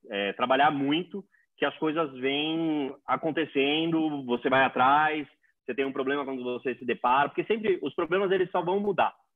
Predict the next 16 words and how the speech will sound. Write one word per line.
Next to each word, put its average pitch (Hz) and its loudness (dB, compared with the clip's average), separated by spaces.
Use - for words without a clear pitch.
né? 131 -2
Sempre 180 0
vai 170 2
existir, 143 -6
né? 110 -4
Então, 135 -2
em 127 0
qualquer 147 0
empresa 139 2
hoje, 131 2
se - -16
você 120 -10
pegar 123 2
uma, 113 0
uma, 107 -2
uma, 101 0